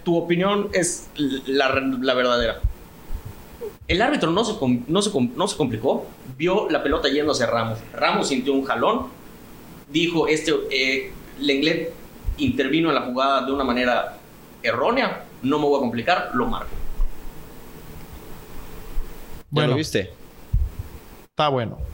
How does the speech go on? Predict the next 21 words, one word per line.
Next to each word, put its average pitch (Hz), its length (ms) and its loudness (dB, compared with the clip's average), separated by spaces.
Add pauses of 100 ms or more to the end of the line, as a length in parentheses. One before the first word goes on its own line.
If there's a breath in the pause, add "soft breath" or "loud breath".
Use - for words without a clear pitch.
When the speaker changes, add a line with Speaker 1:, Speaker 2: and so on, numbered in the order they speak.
(600)
Speaker 3:
Está 170 140 0
bueno. 156 260 2 (260)
Falló, 135 480 2
falló 147 200 4
Lenglet. 120 280 2 (160)
Speaker 2:
Falló 117 280 2
Lenglet. 156 440 0
Speaker 1:
Falló 147 200 2
Lenglet. 175 480 0
Speaker 3:
Y 147 100 2
el 135 100 4
árbitro. 107 460 0
Speaker 1:
Y 113 80 -2
el 113 120 0
árbitro, 123 380 2
yo 113 180 0
creo 127 220 2
que 113 220 2 (1040)
Speaker 2:
No 123 160 2
lo 110 60 4
sé. 165 300 2